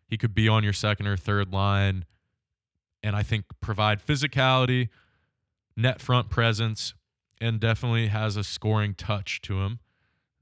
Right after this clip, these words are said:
Not elite in any capacity, but another solid middle six guy. And then last but not least, we'll move to the rental section. We're only gonna talk about two guys here.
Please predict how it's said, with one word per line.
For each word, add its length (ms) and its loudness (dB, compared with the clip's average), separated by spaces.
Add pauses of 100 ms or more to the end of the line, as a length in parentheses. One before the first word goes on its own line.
(100)
Not 340 0
elite 560 -4
in 160 -4
any 200 -2
capacity, 640 -4
but 300 -6 (840)
another 340 2
solid 480 2
middle 300 0
six 400 -6
guy. 320 -14 (2750)
And 80 0
then 100 0
last 240 0
but 80 -2
not 200 0
least, 220 -4
we'll 120 -2
move 220 0
to 120 -4
the 80 -2
rental 300 -2
section. 520 -10
We're 160 -2
only 180 2
gonna 120 0
talk 240 -2
about 180 -2
two 220 -2
guys 360 0
here. 280 -2